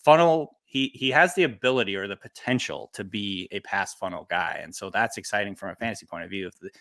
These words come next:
they just don't have a lot of other guys here, even though the offense may be low volume in terms of passing, uh, low scoring,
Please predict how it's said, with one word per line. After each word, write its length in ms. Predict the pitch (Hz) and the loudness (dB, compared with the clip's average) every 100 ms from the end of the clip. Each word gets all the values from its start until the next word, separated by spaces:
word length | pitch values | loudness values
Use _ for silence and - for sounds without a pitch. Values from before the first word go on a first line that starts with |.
| _ | _
they 80 | 107 | -8
just 160 | 120 143 | 0 4
don't 120 | 139 | 6
have 140 | 127 | 6
a 40 | 110 | 6
lot 160 | 131 | 6
of 40 | 120 | 6
other 180 | 120 107 | 4 6
guys 300 | 139 185 - | 4 4 2
here, 220 | 78 - _ _ - | -10 -12 _ _ -2
even 220 | 131 139 | 2 6
though 140 | 135 | 6
the 80 | 123 | 8
offense 380 | 117 113 120 - | 6 6 0 -2
may 160 | 113 113 | -6 -4
be 160 | 104 | -6
low 220 | 101 104 | -4 -4
volume 400 | 90 110 113 107 | 2 4 4 2
in 60 | 101 | -4
terms 200 | 110 95 | -8 -12
of 80 | - | 2
passing, 480 | 117 117 117 113 107 _ _ _ | 4 4 2 -2 -6 _ _ _
uh, 200 | 104 98 | 0 0
low 360 | 98 110 110 101 | 0 0 0 -4
scoring, 680 | - - 110 113 117 120 | -8 -2 2 4 4 2